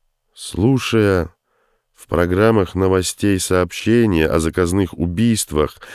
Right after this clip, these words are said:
и загадочных смертях, он привык считать, что подобное могло случиться с кем угодно, только не с ним. Сейчас он был согласен на всё,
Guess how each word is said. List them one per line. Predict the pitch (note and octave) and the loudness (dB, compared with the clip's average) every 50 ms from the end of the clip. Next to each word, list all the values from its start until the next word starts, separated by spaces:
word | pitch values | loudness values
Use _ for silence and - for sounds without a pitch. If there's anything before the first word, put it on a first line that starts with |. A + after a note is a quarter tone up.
| - - - - - | -18 -16 -16 -10 -4
и | E2 | -2
загадочных | E2+ F2 F#2+ F#2+ G#2 G#2+ G#2 G#2 G2 - - G2 F#2 - | 2 2 2 2 2 2 2 0 -2 -2 -2 -2 -2 -2
смертях, | - - F2+ F#2+ F2+ F2 - - B2 A#2 G2+ E2+ - - - _ _ _ _ _ _ _ _ _ _ | -2 0 0 0 0 -2 0 2 2 2 2 0 -2 -8 -20 _ _ _ _ _ _ _ _ _ _
он | - C3 C#3 - | -2 -2 -2 0
привык | - C3+ C3+ C#3 C#3+ C3 - | 0 2 2 2 2 0 0
считать, | - - - B2 A#2 - C3 B2+ B2+ A#2 - _ _ _ _ _ _ _ _ _ _ _ | -4 -2 0 0 0 2 2 2 2 0 -2 _ _ _ _ _ _ _ _ _ _ _
что | _ - - - - F#2+ | _ -14 -10 -4 -4 -2
подобное | - G#2+ G#2 G#2+ A#2 A#2 A2+ G#2 G#2+ G#2 G#2 | 0 0 0 2 2 2 2 4 2 2 4
могло | G#2 G2+ G#2 G#2+ G#2 G2 | 2 2 2 2 0 -2
случиться | - - G2+ F2+ - - G#2 - - - F#2+ | -2 -4 -6 -6 -4 -4 -4 -4 -4 -8 -8
с | - | -6
кем | - G#2+ G2+ G2 G#2 | -2 -2 -2 0 0
угодно, | G#2 G2+ F#2+ G2 G#2+ A2+ G#2+ F2+ D2+ D2 C#2+ C2+ B1 - _ _ _ _ _ _ _ _ _ _ _ _ _ - | -2 -2 0 0 2 2 0 0 -2 -2 -2 -2 -4 -6 _ _ _ _ _ _ _ _ _ _ _ _ _ -6
только | - D2 C#2 C2+ - - C#2+ | -4 -4 -4 -4 -4 -4 -4
не | D2 D2+ D#2 | -2 -2 -4
с | - - - | -6 -6 -4
ним. | F2 F2 E2 C#2+ C2 D2 _ _ _ _ _ _ _ _ _ _ _ _ _ _ _ _ _ _ _ _ | -4 -2 -2 -4 -6 -10 _ _ _ _ _ _ _ _ _ _ _ _ _ _ _ _ _ _ _ _
Сейчас | - - - - - F2+ E2+ - F#2 | -10 -10 -8 -2 0 0 0 0 0
он | F2 E2 | -2 0
был | D#2+ F2 E2 | 0 0 -2
согласен | - - E2 D#2+ D#2+ D#2+ F2 F2 E2+ - - F2 E2 D#2+ E2 | 0 -2 -4 -2 -2 0 0 -2 -2 -2 -4 -4 -2 -2 0
на | E2+ F2 | -2 -2
всё, | E2 - - - - E2 D2 C2+ - | -4 -4 -8 -4 -2 -2 -2 -2 -6